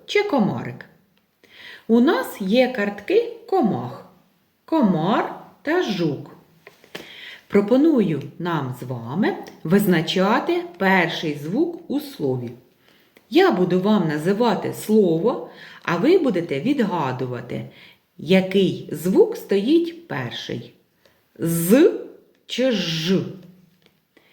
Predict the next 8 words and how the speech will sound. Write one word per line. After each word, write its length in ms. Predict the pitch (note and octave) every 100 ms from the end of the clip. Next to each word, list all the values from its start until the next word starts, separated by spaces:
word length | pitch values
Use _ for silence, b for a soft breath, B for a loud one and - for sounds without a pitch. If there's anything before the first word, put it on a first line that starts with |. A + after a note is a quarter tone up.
| b b b
Якщо 800 | F3+ B3 B3+ - E4+ C#4+ - - -
стоїть 520 | - G3+ F#3+ E3 -
перший 480 | F3+ D3 - C#3+ C3+
звук 400 | D#3 E3 C#3 - - _ _
з, 500 | D3+ D#3+ E3 F#3 F4 - - - _ _ _ _ -
ми 220 | F3 D#3+
показуємо 800 | D3 C3 B2+ C3 D3 G3+ A3+ A3 - -
комарика. 720 | - F3+ F#3 C#3+ B2 A2+ -